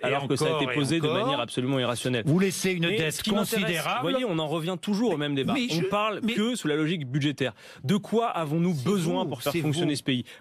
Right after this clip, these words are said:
Speaker 2: Moi, je vous dis oui.
Speaker 1: Vous me dites pas les, vos solutions
Speaker 2: On
Speaker 1: pour
Speaker 2: peut,
Speaker 1: relancer
Speaker 2: si,
Speaker 1: l'économie
Speaker 2: bien évidemment.
Speaker 1: et, et les
Speaker 2: Eh
Speaker 1: carnets
Speaker 2: bien,
Speaker 1: de commandes.
Speaker 2: eh bien, j'y viens.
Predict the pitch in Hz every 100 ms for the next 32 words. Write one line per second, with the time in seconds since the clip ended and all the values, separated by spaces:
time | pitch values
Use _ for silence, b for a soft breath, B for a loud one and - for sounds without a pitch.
0 | 135 160 156 151 135 135 143 208 185 196
1 | - 220 202 135 202 - 190 170 - 233
2 | 208 185 165 165 214 214 277 - 180 175
3 | 143 160 196 254 214 165 180 165 170 196
4 | 170 202 190 185 156 135 139 127 135